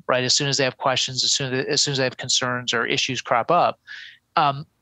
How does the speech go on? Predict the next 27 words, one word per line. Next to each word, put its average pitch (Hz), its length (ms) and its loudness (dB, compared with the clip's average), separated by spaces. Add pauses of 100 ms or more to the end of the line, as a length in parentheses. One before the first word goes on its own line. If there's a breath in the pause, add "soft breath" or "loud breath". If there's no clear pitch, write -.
the 190 60 2
sales 175 260 4
manager 156 260 2
is 127 80 -2
not 135 180 -2
so - 100 0
much. 131 260 0
They'd 127 120 -4
rather 131 300 2
that 123 160 0
that 120 220 0
person 131 240 -2
hand 131 260 0
it 131 80 2
off 127 280 4
to - 120 -2
the, 131 280 0 (200)
you 131 60 -2
know, 123 80 2
the, 120 220 0 (160)
the 135 60 -2
service 135 360 2
department 139 380 0
or 131 100 -2
the 127 120 -2
implementation 131 640 -2
folks, 147 360 2